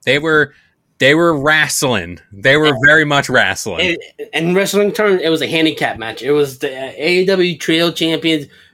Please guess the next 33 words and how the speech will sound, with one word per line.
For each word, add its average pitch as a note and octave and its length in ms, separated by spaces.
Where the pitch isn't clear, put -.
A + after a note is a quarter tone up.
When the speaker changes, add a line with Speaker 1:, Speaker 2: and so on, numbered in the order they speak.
Speaker 2:
versus D3+ 560
the, C#3 600
um, B2 720
A D3 100
E D3 80
W C#3 300
World C3 220
Champions. A2+ 320
Something G#3 300
the E3+ 80
W D#3 200
W C#3+ 180
E, - 60
so A#3+ 180
I A3 120
feel C#4+ 100
like A3+ 100
something F3+ 400
W D3+ 160
W D3 220
E - 20
would C#3+ 160
have B2+ 140
booked A#2+ 200
back A2+ 280
in B2 80
the A#2 80
early A#2 280
two A#2+ 140
thousands. A2 540
Three C#3+ 160
on C3 160
two C3 340